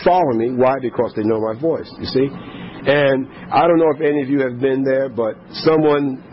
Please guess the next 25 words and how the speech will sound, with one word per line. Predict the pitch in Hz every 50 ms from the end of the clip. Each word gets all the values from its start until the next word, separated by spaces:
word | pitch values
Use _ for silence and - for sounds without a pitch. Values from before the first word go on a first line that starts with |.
| - - - - - - - - - - - - -
anyone | 123 139 151 147 147 143 139
that | 127 123 113 -
you | - 113 107
love | 107 120 123 123 123 123 120 120 120 -
and | 104 107 110
really | 110 107 110 104
care | - - 120 113 110 107
about, | 98 90 92 92 92 87 - - - - - - - - - - - - - - - - - - - - - - - -
when | 107 113
our | 127 131 135 139 -
kids | - - 147 131 117
were | 127 120
growing | 110 120 123 120 120 117 110 120
up, | 117 107 98
maybe | 104 117 117 117 117 113
some | - 123 117 117
of | 110 98
you | 104 113 113
that | 110 107 101
have | 107 107 107 101
children | - - 110 107 104 110 110 107 104 - - - - - -
have | 101 101 101
experienced | 101 - - - 110 110 104 -
the | 107 95 - 117 107
same | 107 104